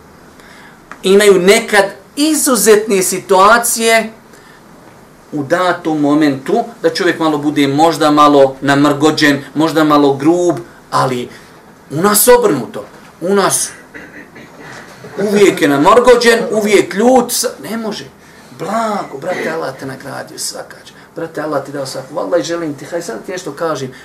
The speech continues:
Na lijep i blag način. Blagost, mudrost. Nikako namrgođenost, nikako ljutitost, nikako, nikako ono, „Halo, daj mali, od vam da ti ja nešto kažem.”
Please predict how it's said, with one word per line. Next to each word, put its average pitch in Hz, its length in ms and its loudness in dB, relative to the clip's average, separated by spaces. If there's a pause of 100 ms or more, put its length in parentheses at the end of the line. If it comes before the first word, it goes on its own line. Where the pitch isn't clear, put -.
(120)
Na 156 120 -4
lijep 240 520 0
i 202 60 -6
blag 202 380 0
način. 147 400 -8 (1600)
Blagost, 208 840 -4 (240)
mudrost. 214 680 0 (1160)
Nikako 202 800 2
namrgođenost, 165 800 -2
nikako 202 640 2
ljutitost, 208 540 -4
nikako, 220 600 4 (400)
nikako 220 580 2
ono, 208 160 6
„Halo, 214 340 6
daj 214 340 6
mali, 202 300 4
od 196 120 4
vam 202 180 6
da 175 120 -2
ti 196 60 2
ja 180 100 4
nešto 151 240 -2
kažem.” 123 440 -2